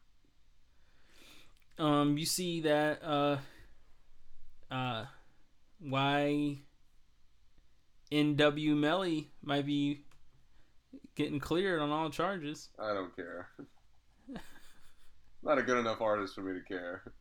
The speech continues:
Speaker 2: <laughs> Bro, he <laughs> admitted in a song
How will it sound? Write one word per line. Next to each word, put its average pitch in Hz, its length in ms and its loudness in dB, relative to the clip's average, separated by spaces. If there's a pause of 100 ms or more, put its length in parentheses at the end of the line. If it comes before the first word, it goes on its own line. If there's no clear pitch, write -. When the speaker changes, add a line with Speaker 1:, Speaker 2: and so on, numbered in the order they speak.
(800)
Speaker 2:
<laughs> 175 300 -2
Bro, 175 380 6 (920)
he 208 480 0 (600)
<laughs> - 720 -18
admitted 180 580 10
in 165 160 6
a 151 80 10
song 165 680 8